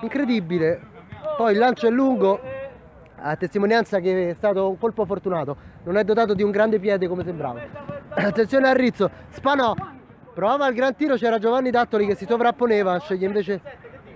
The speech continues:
sceglie invece di calciare. Giovanni Dattoli ancora per Spanò che si gira e serve Bianconi, va a cercarsi lo spazio per essere servito a sua volta, arriva Di Paolo che gli ruba la palla, io devo zoomare Di Paolo, alto!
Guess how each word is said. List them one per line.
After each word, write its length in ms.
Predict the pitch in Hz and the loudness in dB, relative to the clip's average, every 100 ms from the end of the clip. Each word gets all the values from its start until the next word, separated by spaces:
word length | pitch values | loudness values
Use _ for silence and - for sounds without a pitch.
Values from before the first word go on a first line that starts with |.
| - | -12
sceglie 160 | 196 196 | -4 -2
invece 260 | 208 214 | 0 -2
di 80 | 208 | -2
calciare. 640 | 202 202 - 208 170 170 - - - | 0 -2 0 0 2 0 -2 -12 0
Giovanni 200 | 214 254 | 2 4
Dattoli 300 | 226 - 202 | 2 2 -2
ancora 260 | 185 196 | 2 0
per 140 | 185 196 | 2 -2
Spanò 540 | - 254 226 190 180 - - - - - | 0 0 4 2 2 -4 -20 -20 -20 -10
che 60 | 180 | -4
si 160 | 240 | -4
gira 380 | 185 214 208 185 | -2 2 4 4
e 40 | |
serve 300 | 185 220 208 | 2 0 0
Bianconi, 580 | 202 240 - 226 196 185 | 2 2 2 4 4 4
va 120 | 185 | 2
a 20 | 208 | 2
cercarsi 440 | 233 - 240 - | 0 0 0 2
lo 120 | 240 | 0
spazio 480 | 220 - 208 - 196 | 0 0 0 0 -2
per 100 | 190 | 0
essere 260 | 202 220 196 | 0 -2 -2
servito 280 | 226 247 | -2 0
a 20 | 233 | 0
sua 160 | 233 | 0
volta, 260 | 220 202 190 - - - | 0 0 -2 -6 -18 -8
arriva 600 | 175 202 214 240 240 240 | 0 2 4 2 4 2
Di 100 | 247 | 2
Paolo 360 | 247 254 254 247 | 2 2 2 0
che 120 | 247 | -4
gli 120 | 247 | -6
ruba 240 | 254 233 262 | -8 -4 -4
la 100 | 254 | -2
palla, 300 | 262 254 262 | -2 -2 -2
io 80 | |
devo 260 | 262 262 254 | 0 0 0
zoomare 500 | 226 269 285 302 294 | 0 2 4 4 4
Di 120 | 302 | 2
Paolo, 400 | 302 330 320 311 | 2 4 4 6
alto! 400 | 277 247 - - | 4 2 0 -6